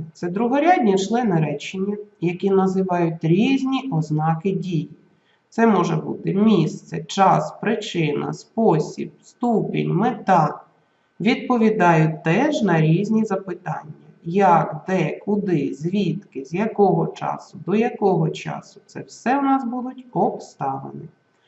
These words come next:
Підкреслюють обставини крапкою та рискою. Наприклад, тихо шепоче бузок. Підмет бузок. Що він робить? Шепоче. І як він шепоче тихо? Це буде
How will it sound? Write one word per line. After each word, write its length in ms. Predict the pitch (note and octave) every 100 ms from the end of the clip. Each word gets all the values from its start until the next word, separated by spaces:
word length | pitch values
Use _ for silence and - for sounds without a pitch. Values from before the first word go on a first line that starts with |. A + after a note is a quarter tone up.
| _ _ _ _ _
Підкреслюють 1000 | - D#4 C#4 B3+ G#3+ G3 G3+ A#3+ C#4+ C#4+
обставини 840 | C#4+ - - C4+ C#4 C#4 C4+ C#4 C4+ _ _ _
крапкою 800 | - F#3 G#3+ - - C#4 C#4 C#4
та 160 | E3+ F#3
рискою. 800 | D3 C#3+ - - D3+ D3 D3+ - _ _
Наприклад, 760 | E3+ A3 A3+ D#3 C#3+ - - - _ _ _ _ _
тихо 380 | E4 F4+ F4+ E4
шепоче 600 | - - - G3+ - F3
бузок. 480 | D#3+ D#2 C#3+ C#3+ - _ -
Підмет 460 | G3 D#3+ C#3+ C#3+ D3 -
бузок. 640 | F3 C4 C4+ B3+ B3 B3+ -
Що 360 | - - - B3+
він 220 | E3+ D#3+
робить? 360 | D#3 C#3 C#3 -
Шепоче. 720 | - D3 - D#3 A3 - - -
І 120 | F#3 D#3
як 360 | D3 G3+ -
він 160 | C#4 C4+
шепоче 600 | C#4 C#4 C4 C4 C4+ C4+ -
тихо? 460 | C4+ C4 - B3+ - _ _ _
Це 140 | - D#3
буде 300 | F3+ C4+